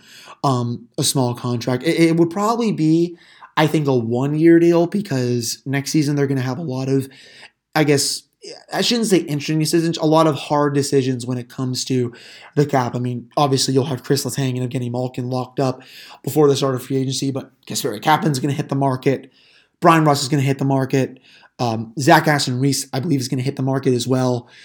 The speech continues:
So th-, they have a lot of very tough decisions to make next summer. I think Jeff Carter's up after this season, so that's just, that, that's another player into that really tricky wrinkle that's going to take place next season. You know, speaking of Ron Hextall,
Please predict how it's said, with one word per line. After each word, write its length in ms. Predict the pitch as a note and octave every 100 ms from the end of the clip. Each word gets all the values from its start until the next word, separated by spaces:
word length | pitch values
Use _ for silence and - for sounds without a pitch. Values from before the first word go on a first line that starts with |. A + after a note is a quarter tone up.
| - -
So 500 | - C#3 B2+ B2 -
th-, 140 | D3+
they 140 | D3 D#3
have 180 | D#3 C#3+
a 60 |
lot 260 | C3+ C3+ C3+
of 120 | C3
very 280 | C#3 C3+ C3
tough 160 | C3
decisions 500 | B2+ A#2 C3 A#2+ A#2+ -
to 100 | B2
make 400 | B2 B2 - _ - - -
next 200 | C#3 C#3
summer. 200 | C#3+ C3+
I 80 | C3
think 180 | B2+ A#2
Jeff 200 | B2+ -
Carter's 400 | D3 C#3+ C#3+ C#3
up 220 | C3 - _ - - _
after 240 | C3+ A#2+ C3
this 220 | B2 -
season, 380 | B2+ A#2+ A#2 A2+
so 260 | B2 A#2
that's 180 | A#2+ B2+
just, 220 | A#2 -
that, 160 | - G#2
that's 160 | B2+
another 340 | A#2 A#2+ A2+ A2
player 460 | - - A#2+ A#2
into 140 | A2+ A#2
that 260 | A#2+ A2+ _ - - - -
really 320 | E3 D3+ C3
tricky 460 | - - C#3 C3+
wrinkle 580 | B2 C3 B2+ B2+ A#2 A#2 _ _ _ _ _ _ _ _ -
that's 100 | C3
going 160 | C3 C3
to 80 | C3
take 140 | -
place 240 | C3 C3
next 160 | C3 B2
season. 240 | C3 B2
You 120 | C3+ C#3
know, 40 |
speaking 380 | C3+ C4+ G#3+ F#3
of 100 | E3
Ron 180 | D#3+ C#3+
Hextall, 560 | C#3+ C#3 - C3+ C3